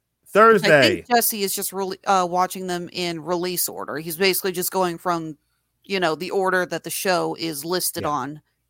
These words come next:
Speaker 1: on Netflix. I could be wrong, but I think that's what he said he's doing.
Speaker 2: I think you're right. Uh, Thursday, I'm not recording anything,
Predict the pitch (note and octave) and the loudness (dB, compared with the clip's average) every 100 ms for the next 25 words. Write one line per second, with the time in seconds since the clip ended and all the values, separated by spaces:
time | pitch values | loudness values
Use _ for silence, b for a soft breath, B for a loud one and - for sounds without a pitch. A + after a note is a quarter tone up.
0 | - E3 D#3+ - - - - - F3 D#4 | -8 -6 -6 -8 -18 -14 -12 -8 -4 -4
1 | A#3 A3 F#3 E3 D#3+ D#3+ E3 D#3+ - - | 0 2 2 0 -8 -8 -8 -10 -10 -10
2 | - - - - - C2+ C#2 G#3 _ - | -8 -10 -8 -12 -12 -16 -16 -18 _ -14
3 | - A2 G#2 D#2+ C#2 _ C3+ B2+ B2 - | -10 -12 -12 -14 -16 _ 0 0 0 -2
4 | F#3 F3+ F#3 E3+ E3 D#3+ _ _ _ _ | -2 -4 -4 -2 -2 -6 _ _ _ _
5 | _ _ _ _ _ C3+ D#3+ D#3 C3 A2+ | _ _ _ _ _ -2 0 0 -2 -4
6 | A#2 A2 G#2+ G#2 G2+ A2 G#2 G#2 | -4 -2 -4 -6 -6 -6 -6 -8